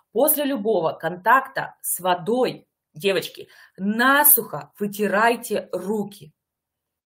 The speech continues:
Хотела сказать, поднимите руку, не поднимите.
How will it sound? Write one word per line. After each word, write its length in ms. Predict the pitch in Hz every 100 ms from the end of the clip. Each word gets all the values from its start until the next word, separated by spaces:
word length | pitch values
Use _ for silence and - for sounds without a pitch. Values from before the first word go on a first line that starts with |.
| _ _ _ _ _ _ _
Хотела 320 | - 196 240
сказать, 260 | 208 190 190
поднимите 420 | 185 202 202 190
руку, 420 | 170 143 - 143 -
не 140 | 175
поднимите. 580 | 175 175 180 143 - -